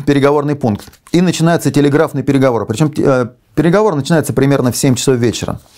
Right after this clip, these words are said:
Но из переговоров Казаков его приветствует, э, там, э, так сказать, э, доклад, доклад короткий об ос-, об обстановке. И, судя по переговорам,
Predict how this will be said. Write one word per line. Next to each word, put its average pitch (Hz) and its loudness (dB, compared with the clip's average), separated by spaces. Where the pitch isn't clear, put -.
Но 190 4
из 202 -4
переговоров 180 0
Казаков 170 -2
его 135 2
приветствует, 170 0
э, 135 2
там, 120 0
э, - -4
так 110 -2
сказать, 110 -2
э, 120 0
доклад, 123 -2
доклад 131 0
короткий 123 -2
об 123 -2
ос-, - -6
об 120 0
обстановке. 156 -2
И, 170 0
судя 208 2
по 170 -2
переговорам, 160 0